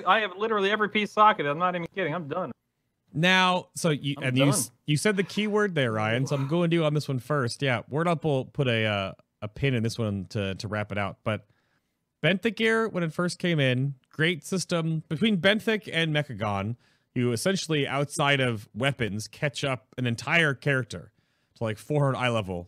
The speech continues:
Speaker 2: like, really like that. Just through questing, through the initial starting experience, you can catch your characters up, roll a new character,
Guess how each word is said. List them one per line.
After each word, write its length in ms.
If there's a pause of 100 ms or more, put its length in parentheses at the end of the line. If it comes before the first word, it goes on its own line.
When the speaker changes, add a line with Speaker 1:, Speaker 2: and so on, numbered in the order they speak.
(160)
Speaker 2:
like, 200 (200)
really 140
like 200
that. 260
Just 180
through 540 (480)
questing, 500
through 480
the 140
initial 280
starting 280
experience, 520
you 60
can 120
catch 220
your 100
characters 420
up, 200
roll 220
a 40
new 80
character, 520